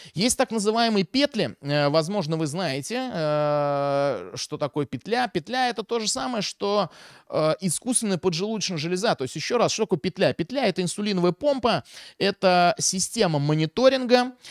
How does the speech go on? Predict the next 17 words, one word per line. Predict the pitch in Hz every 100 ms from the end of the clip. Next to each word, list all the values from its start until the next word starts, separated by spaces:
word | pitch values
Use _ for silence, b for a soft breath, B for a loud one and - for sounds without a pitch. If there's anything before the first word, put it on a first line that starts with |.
| B B
э, | - 170 180 185 180 175 175
глюкозы | 190 196 202 175
в | 175
непрерывном | 185 180 190 185 175 170
режиме | 180 165 175 -
и | 202 247 -
алгоритм, | 247 233 254 240 233 247 233
который | - 151 180 190 190 190 185 180 -
совмещает, | - 160 147 170 - 220 196 127 -
э, | 139 143 139 139
систему | 120 151 - 202 208
мониторинга | 214 202 214 208 202 202 196 - -
и | 170 175 175 170
подачу | - 156 170 160 165
инсулина. | 147 175 180 156 101 B B B 175
И | 151 170 170
всё | -